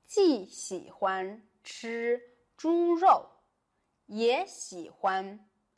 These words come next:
吃鸡肉。第三十个，了，就。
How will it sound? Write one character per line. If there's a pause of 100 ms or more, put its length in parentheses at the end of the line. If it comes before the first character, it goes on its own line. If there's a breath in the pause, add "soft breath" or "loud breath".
(100)
吃 (360)
鸡
肉。 (2250)
第
三
十
个， (920 soft breath)
了， (680)
就。